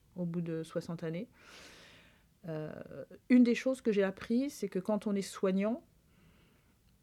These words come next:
c'est super important d'avoir des compétences, euh, techniques, enfin de, de, que le médecin sache diagnostiquer, euh, sache, euh, accompagner médicalement une maladie.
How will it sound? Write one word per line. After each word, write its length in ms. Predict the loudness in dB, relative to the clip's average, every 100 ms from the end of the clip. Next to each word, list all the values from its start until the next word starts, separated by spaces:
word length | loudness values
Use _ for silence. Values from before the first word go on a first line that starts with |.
| -20 _ _ _ _ _ _ _
c'est 160 | -6 -4
super 320 | -2 2 2
important 380 | 2 0 0 0
d'avoir 300 | 0 0 -2
des 80 | -2
compétences, 720 | -2 -2 -2 0 -2 -4 -6
euh, 320 | -4 -4 -6 -4
techniques, 460 | -6 -2 -4 -6 -10
enfin 180 | -4 -2
de, 360 | 0 0 -2
de, 840 | -4 -6 -8 -10 -12 -10 -10 -10 -8
que 100 | -4
le 80 | -2
médecin 540 | -2 -4 -2 0 -2
sache 400 | -2 -2 -2 -2
diagnostiquer, 1120 | 0 4 4 4 0 -6 2 6 8 8 8 6
euh, 140 | 4
sache, 360 | 2 -4 -2 2
euh, 220 | 4 4
accompagner 540 | 2 0 0 0 2 2
médicalement 600 | 0 -2 -4 -2 -2 0
une 80 |
maladie. 500 | -2 -2 -2 -2 -4